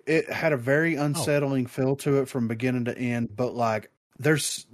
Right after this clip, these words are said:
Speaker 1: you can pick this part, movie apart in any kind of way.
Speaker 2: I mean, look how long we've talked about it.
Speaker 1: Yeah.
Speaker 2: You
Speaker 1: I
Speaker 2: know?
Speaker 1: mean, it's,
Speaker 2: And we
Speaker 1: it,
Speaker 2: could go
Speaker 1: it's
Speaker 2: on. Like, just
Speaker 1: Yeah. I would definitely, if I see this on, um,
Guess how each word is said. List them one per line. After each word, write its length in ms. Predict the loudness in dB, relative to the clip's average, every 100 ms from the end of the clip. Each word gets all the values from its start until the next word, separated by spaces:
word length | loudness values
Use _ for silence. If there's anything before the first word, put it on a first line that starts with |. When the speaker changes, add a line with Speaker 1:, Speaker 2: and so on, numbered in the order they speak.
| -20 _ _
Speaker 1:
you 200 | -2 0
can 160 | 2 2
pick 240 | 2 -2
this 140 | -2 -4
part, 340 | 2 4 4
movie 320 | 2 0 2
apart 440 | 0 0 -2 -2 -2
in 140 | -4
any 240 | -2 -2 -2
kind 200 | -2 -4
of 60 |
way. 300 | -2 -2 0
Speaker 2:
I 60 | -2
mean, 260 | -2 -4 -2
look 160 | -2
how 120 | -2
long 180 | -2 0
we've 160 | -2 -2
talked 240 | -4 -4
about 220 | -8 -12 -12
it. 100 | -20 _ _ _ _ _ -2
Speaker 1:
Yeah. 320 | 0 0 -2
Speaker 2:
You 80 | 0
Speaker 1:
I 120 | 2
Speaker 2:
know? 20 | 2
Speaker 1:
mean, 280 | 4 4
it's, 600 | 4 2 -4 -12 -12 -14 -14 -4
Speaker 2:
And 120 | 0
we 140 | 2
Speaker 1:
it, 60 | 2
Speaker 2:
could 140 | 4
go 80 | 4
Speaker 1:
it's 80 | 4
Speaker 2:
on. 300 | 0 0 -4 -10 _ _ _
Like, 180 | -8 -6
just 200 | -8 -10 -14 -8
Speaker 1:
Yeah. 220 | -6 -6 -12 _ _ _ _ _ _ _ _ _ _ _ _ _ 0
I 120 | 2
would 200 | 4 2
definitely, 800 | 2 2 4 2 2 0 0 -2
if 160 | -4 -2
I 80 | -2
see 220 | -2 -2
this 220 | -2 0
on, 340 | 0 0 -2 -6 -8
um, 640 | -4 -2 -2 -4 -6 -10